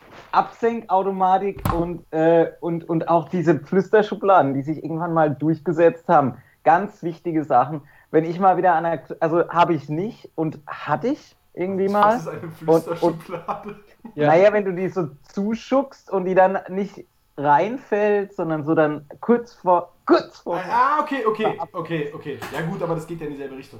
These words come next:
Speaker 2: ja.
Speaker 1: Ah ja, genau, aber extrem wichtig, weil wenn ich, also wenn ich's nicht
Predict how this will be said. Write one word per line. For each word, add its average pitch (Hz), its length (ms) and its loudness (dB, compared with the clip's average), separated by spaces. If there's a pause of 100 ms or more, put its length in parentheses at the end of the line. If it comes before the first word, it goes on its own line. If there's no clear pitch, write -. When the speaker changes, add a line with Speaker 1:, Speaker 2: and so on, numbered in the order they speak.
Speaker 2:
ja. 110 140 -16 (500)
Speaker 1:
Ah 110 280 -4
ja, 110 200 2
genau, 139 380 4
aber 147 200 6
extrem 151 500 -6
wichtig, 135 340 -8
weil 135 140 4
wenn 127 120 -2
ich, - 300 -12
also 117 540 -2
wenn 127 160 2
ich's 123 120 -8
nicht 131 160 0